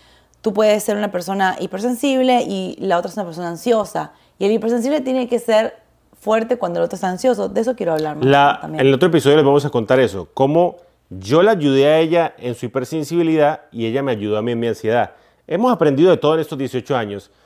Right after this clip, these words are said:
Speaker 2: Pero tú dijiste que ibas a contar algo que
Speaker 1: Sí.
Speaker 2: pasó, una práctica que aprendiste.
Speaker 1: Sí, bueno, mira, yo tengo que decir que nosotros no nos peleamos mucho, siempre lo estamos contando acá, nos peleamos más bien poco, ¿no?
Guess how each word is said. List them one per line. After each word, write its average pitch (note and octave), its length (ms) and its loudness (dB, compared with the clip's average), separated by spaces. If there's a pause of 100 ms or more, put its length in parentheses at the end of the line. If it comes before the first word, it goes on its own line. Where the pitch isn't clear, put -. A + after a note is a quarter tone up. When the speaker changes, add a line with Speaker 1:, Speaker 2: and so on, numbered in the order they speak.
(160)
Speaker 2:
Pero D#3+ 220 0
tú A3+ 100 -2
dijiste B3+ 260 -4
que A#3+ 60 -10
ibas A#3 160 0
a F3+ 60 -6
contar D3+ 260 -2
algo F3 160 -2
que D#3+ 80 -6
Speaker 1:
Sí. G#3+ 60 -2
Speaker 2:
pasó, G3 240 0
una G#3 160 -4
práctica F3+ 340 -6
que C3 60 -2
aprendiste. B2+ 460 -4
Speaker 1:
Sí, A#3 120 -2
bueno, G3 240 -6
mira, F#3 240 -10
yo B3+ 540 -4 (680)
tengo G#3+ 180 -2
que G3+ 100 -4
decir F3 360 -4
que G#3+ 280 -2
nosotros A#3 300 -4
no D4 80 -2
nos D4+ 100 -6
peleamos G3+ 360 0
mucho, E3 240 -6
siempre F#3+ 220 -8
lo - 20 -4
estamos G#3 240 -6
contando E3+ 320 -8
acá, E3 120 -8
nos D#3+ 100 -10
peleamos F3+ 280 -6
más F#3 120 -6
bien D#3 160 -10
poco, - 300 -14
¿no? C4 200 -6